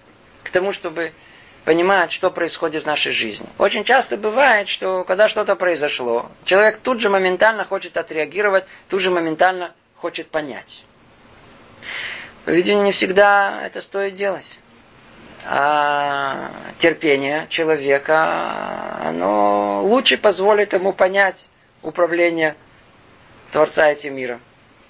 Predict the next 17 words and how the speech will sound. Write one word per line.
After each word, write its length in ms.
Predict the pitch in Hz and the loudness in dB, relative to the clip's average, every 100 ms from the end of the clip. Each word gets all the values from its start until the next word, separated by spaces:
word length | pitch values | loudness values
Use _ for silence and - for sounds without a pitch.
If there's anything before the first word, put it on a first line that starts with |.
| _ | _
Иногда 460 | - 156 180 247 226 | -4 -2 2 0 0
нужно 320 | 214 202 202 | -4 -4 -2
только 240 | 208 202 | 0 0
подождать. 720 | 190 185 175 156 120 - - - _ _ _ _ - - - - - - | 0 2 2 0 -4 -6 -14 -20 _ _ _ _ -20 -20 -20 -20 -16 -4
Если 280 | 143 147 165 | -2 0 2
мы 120 | 185 | 4
видим 260 | 226 190 | 2 0
что-то, 300 | 160 208 202 | 0 0 0
что 180 | 180 175 | -2 -4
происходит 600 | 160 165 156 190 190 156 | -4 -4 -2 0 0 -2
непонятно, 680 | 160 151 160 175 180 - 143 | -2 0 0 2 0 -2 -14
интригующе, 760 | 139 151 143 135 120 117 135 165 - - _ - - - - - - | -12 -12 -10 -6 -4 -4 -6 -10 -20 -20 _ -20 -20 -20 -20 -20 -2
то, 240 | 160 170 160 | 2 2 0
скорее 800 | - - - - - 190 240 285 | 0 0 0 0 0 2 2 0
всего, 600 | - 254 285 294 254 240 | -2 -2 4 8 8 6
<laughs> 20 | |
это 580 | 220 - 294 - 202 | 4 2 -6 -4 -4